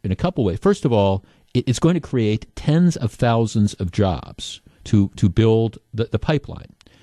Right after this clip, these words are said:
In addition, um, this expands our energy resources. Now, as a child of the seventies who remembers the Arab oil embargo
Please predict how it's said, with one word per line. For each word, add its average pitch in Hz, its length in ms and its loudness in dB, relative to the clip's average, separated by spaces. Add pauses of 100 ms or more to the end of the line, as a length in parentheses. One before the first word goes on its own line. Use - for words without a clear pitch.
(320)
In 170 340 2 (100)
addition, 123 680 -2 (420)
um, 120 340 2
this 123 360 -2 (100)
expands 160 880 0 (100)
our 113 260 0
energy 117 680 2
resources. - 800 -2
Now, 113 400 0 (320)
as 117 140 0
a 120 60 -2
child 214 440 0
of 156 140 -2
the - 80 -2
seventies - 800 -6 (420)
who 127 260 4
remembers 175 760 2 (140)
the 104 160 -2
Arab 131 400 2
oil 107 300 2
embargo 123 640 0